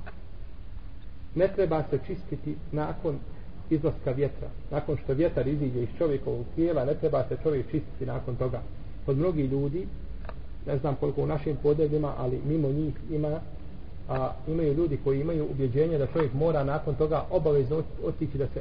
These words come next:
očisti. Kaže Ibn Kudame u svome dijelu Al-Mughni, ne znam razilaženja među islamskim učenjacima da o tome nije potrebno, da, da nije potrebno, znači, a, a, čišćenje nakon toga.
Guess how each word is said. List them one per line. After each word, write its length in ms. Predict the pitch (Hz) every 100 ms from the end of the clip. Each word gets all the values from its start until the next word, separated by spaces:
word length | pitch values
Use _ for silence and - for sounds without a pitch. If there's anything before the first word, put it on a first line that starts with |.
| -
očisti. 480 | 139 139 - - 113 - - - -
Kaže 280 | 165 135 147
Ibn 160 | 151 -
Kudame 400 | 135 147 175 151
u 60 | 131
svome 200 | 165 156
dijelu 180 | 147 151
Al-Mughni, 460 | 139 165 180 160 139
ne 160 | 180
znam 380 | 156 160 156 139
razilaženja 680 | 139 123 180 170 139 147 143
među 200 | 165 156
islamskim 460 | - 156 - 165
učenjacima 540 | 180 160 160 139 165 156 - -
da 80 | 151
o 60 | 147
tome 260 | 156 156
nije 140 | 147 143
potrebno, 420 | 147 - 127 147 - - - - - 139
da, 180 | 135 139
da 80 | 143
nije 120 | 151
potrebno, 360 | 156 147 135 139
znači, 200 | 143 139 - - - -
a, 60 | -
a, 140 | 131 - - - -
čišćenje 400 | 160 - 147 131
nakon 280 | 131 127 131
toga. 260 | 131 131